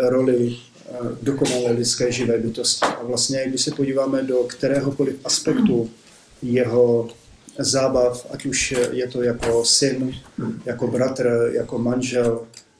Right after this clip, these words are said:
jako státosprávce, jako král, tak vždycky najdeme dokonalost. Jo, že pán Ráma projevil svoji dokonalost jako dokonalý syn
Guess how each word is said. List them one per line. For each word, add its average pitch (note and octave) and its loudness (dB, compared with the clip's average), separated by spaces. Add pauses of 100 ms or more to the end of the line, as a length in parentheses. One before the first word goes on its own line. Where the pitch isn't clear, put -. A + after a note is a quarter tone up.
(140)
jako A#2 -2 (800)
státosprávce, A#2+ -2
jako A2+ -2
král, B2 0 (340)
tak A#2+ -4
vždycky C3 2
najdeme A#2+ 2
dokonalost. A#2+ -2 (160)
Jo, A#2+ -2
že A#2+ 0 (140)
pán B2 0
Ráma B2 2
projevil B2 0
svoji A#2+ 0
dokonalost A#2+ -2
jako A#2+ -4
dokonalý A#2 -4
syn B2+ 0